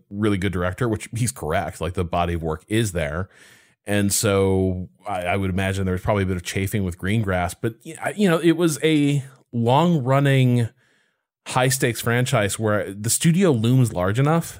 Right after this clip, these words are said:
that you can kinda see, like, the situation where people are probably, like, it's designed so that people are going to come out of this not feeling great about each other. And so I couldn't, you know, I couldn't fully tell you,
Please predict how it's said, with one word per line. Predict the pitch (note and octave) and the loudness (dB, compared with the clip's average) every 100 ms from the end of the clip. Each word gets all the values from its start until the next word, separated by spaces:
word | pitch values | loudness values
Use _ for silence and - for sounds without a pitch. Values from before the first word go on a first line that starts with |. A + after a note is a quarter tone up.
| - | -6
that | A#2 C3 | 0 2
you | B2+ B2+ | 2 0
can | C#3 A#2+ | 2 0
kinda | - A#3 G#3+ C3 | 2 2 4 2
see, | - F3+ D#3 | 2 4 4
like, | A2+ G#2 | 4 2
the | A2 | 0
situation | - E3 D3+ C#3 C3 | 0 2 4 2 2
where | A2 | -2
people | - F3+ E3 | -2 0 0
are | |
probably, | - B2 C#3 C#3 G#2 - | 0 0 0 0 -2 -2
like, | A2 G#2+ - - - | -2 -2 -10 -18 -2
it's | F#3 - | -2 0
designed | G#3 C3+ B2 B2+ A#2 G2 F2 | 2 2 2 2 2 0 0
so | A#2+ | -2
that | A2 | -2
people | B2+ C3 | 0 2
are | B2 | 2
going | G#2+ | 2
to | F#2+ | 0
come | A2+ F#2 | -2 0
out | F#2 | 0
of | G#2+ | 0
this | C#3+ C#3 - - _ _ _ _ | 0 0 -4 -10 _ _ _ _
not | B2 A#2+ B2 - | 2 2 2 -2
feeling | - C3 A#2 F#2+ | 0 2 4 2
great | F#2 F2+ | 2 0
about | D#2+ A#1+ | -2 -6
each | - | -8
other. | - G1+ - _ _ _ - _ _ _ _ _ | -8 -10 -16 _ _ _ -20 _ _ _ _ _
And | A2+ A2 A2 G#2+ | 0 2 2 2
so | C#3 | 4
I | C3 | 4
couldn't, | D#3+ F3 D3 C3 | 4 4 4 2
you | A#2+ | 2
know, | B2 | 2
I | |
couldn't | C3 D3+ B2+ - - | 0 2 0 -4 -12
fully | - - B2 D#3 E3 | -8 0 2 4 2
tell | E3+ E3+ | 2 4
you, | F3 F3 F3 | 4 2 0